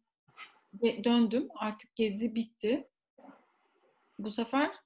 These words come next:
daha önce "Ne yapıyorsun?" dediklerine "Gezginim." diyordum. Sonra bana "Ne yapıyorsun?" dediklerine hiçbir şey diyememeye başladım. Bu bana o kadar ağır geldi ki.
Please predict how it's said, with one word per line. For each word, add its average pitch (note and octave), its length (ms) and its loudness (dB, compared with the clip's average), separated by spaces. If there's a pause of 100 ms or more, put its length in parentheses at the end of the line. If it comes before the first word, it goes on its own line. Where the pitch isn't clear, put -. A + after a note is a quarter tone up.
(1500)
daha G#3+ 220 2
önce C#4 400 2
"Ne A#3+ 80 4
yapıyorsun?" B3+ 480 0
dediklerine G3 420 -2
"Gezginim." D4 560 6
diyordum. F3+ 320 -10 (1160)
Sonra D4 440 4
bana G#3 180 -2
"Ne F#3+ 100 -2
yapıyorsun?" F#3+ 460 -10
dediklerine F#3+ 480 -8
hiçbir C4+ 380 -6
şey D4 240 -2
diyememeye C4 560 0
başladım. F#3 480 -12
Bu F#3+ 100 -8
bana G#3+ 220 -2
o A3+ 80 -6
kadar C#4 260 0
ağır B3 260 0
geldi A#3+ 400 -2
ki. - 240 -8